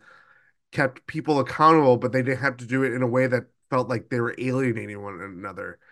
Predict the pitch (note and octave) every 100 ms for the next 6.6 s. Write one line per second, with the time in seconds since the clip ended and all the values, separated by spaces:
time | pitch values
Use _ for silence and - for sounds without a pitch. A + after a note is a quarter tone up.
0 | - - _ D3+ D#3 A#3 C#4 F#3+ D3 D#3+
1 | E3+ C#3+ B2+ B2+ B2 A#2+ - D3 B2+ C3+
2 | A3 F#3+ C#3+ - - C#3+ D#3 C#3+ B2 -
3 | D3 B2+ - D#3 E3 E3 - - _ _
4 | _ _ _ _ - - C3+ C3+ C#3+ D3+
5 | D3+ - D#3+ - C#3+ - - C#3 A#2 -
6 | D#3 D#3+ A2 F#2 F#2+ A#2+